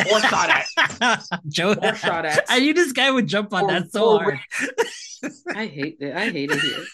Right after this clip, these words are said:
Speaker 1: Or raided.
Speaker 2: <laughs> All right, next topic. Next topic.
Speaker 1: <laughs> All right, go, go. No,
Speaker 2: Yo, I
Speaker 3: I hate it
Speaker 2: apologize. I
Speaker 3: here.
Speaker 2: disappeared before. There was a, a plumbing situation I had to fix. <laughs>
Speaker 1: All
Speaker 3: Real
Speaker 1: right.
Speaker 3: husband and father.
Speaker 1: All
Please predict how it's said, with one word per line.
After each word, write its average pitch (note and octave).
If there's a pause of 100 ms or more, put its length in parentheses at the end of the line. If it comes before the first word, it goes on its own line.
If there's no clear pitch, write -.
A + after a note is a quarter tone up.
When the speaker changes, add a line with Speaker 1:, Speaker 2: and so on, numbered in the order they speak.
(120)
Speaker 1:
Or G#3
raided. G3 (220)
Speaker 2:
<laughs> C4
All D3
right, D3+
next E3+
topic. B2
Next D3
topic. D3+ (440)
Speaker 1:
<laughs> G#3+ (1400)
All G#4
right, -
go, C5+ (480)
go. G4 (680)
No, B3
Speaker 2:
Yo, B3+
I -
Speaker 3:
I -
hate -
it -
Speaker 2:
apologize. C4+
I -
Speaker 3:
here. D#3
Speaker 2:
disappeared D3+
before. C#3
There A#2+
was C3
a, B2 (400)
a -
plumbing C#3+
situation A#2+
I A2+
had A2+
to G#2
fix. - (180)
<laughs> C#3 (320)
Speaker 1:
All D3+ (720)
Speaker 3:
Real C#3+
Speaker 1:
right. D3+
Speaker 3:
husband D3
and C#3
father. C3+ (420)
Speaker 1:
All -